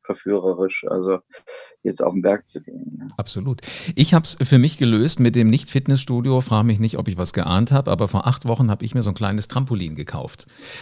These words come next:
Speaker 2: Und,
Speaker 1: Ja,
Speaker 2: äh,
Speaker 1: das hast du mir ja vor acht Wochen schon gezeigt. Ja,
Speaker 2: Genau,
Speaker 1: das
Speaker 2: da kannst
Speaker 1: war
Speaker 2: du
Speaker 1: schon damals beeindruckt, ja.
Speaker 2: Ja, und da kannst du schön drauf rumspringen und das macht das Fitnessstudio jetzt nicht. Wir müssen nur in Schichten. Erst bin ich drauf, dann meine Frau.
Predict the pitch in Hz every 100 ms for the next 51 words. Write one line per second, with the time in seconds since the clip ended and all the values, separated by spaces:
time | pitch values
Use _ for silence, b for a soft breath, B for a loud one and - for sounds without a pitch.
0 | B - 101 95 95 - - - 139 -
1 | 113 107 107 107 117 - 110 113 117 107
2 | 101 - 110 104 98 - - 147 123 67
3 | - 90 135 110 139 98 110 120 120 113
4 | 107 - 95 87 - - - - 160 110
5 | - 135 135 143 120 131 180 - 101 95
6 | 98 107 113 123 110 131 139 131 135 123
7 | 127 120 120 - 127 - 104 92 139 127
8 | - 156 143 - 107 - 110 - 85 175
9 | 175 135 139 - 85 76 - 95 120 151